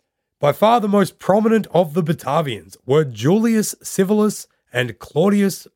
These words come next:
Paulus, who were of royal descent." Fonta-, I have no idea how to say this guy's name. Fontaus Capito? Sounds good.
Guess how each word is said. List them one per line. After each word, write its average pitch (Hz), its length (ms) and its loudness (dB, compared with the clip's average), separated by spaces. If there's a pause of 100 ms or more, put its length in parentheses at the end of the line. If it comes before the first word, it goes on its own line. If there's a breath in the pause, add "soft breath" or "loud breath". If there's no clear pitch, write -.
(140)
Paulus, - 640 -4 (540)
who 190 120 4
were 196 140 4
of 165 280 -2
royal 202 360 2
descent." 151 640 -6 (1200)
Fonta-, 170 460 0
I 127 120 -2
have 110 120 -8
no 120 200 -4
idea 110 260 -2
how 110 60 -6
to 101 60 -10
say 117 200 -4
this 120 160 -8
guy's 135 280 -4
name. 135 340 -2 (360)
Fontaus 160 720 -4
Capito? 202 680 -4 (560)
Sounds 123 320 -10
good. 151 260 -2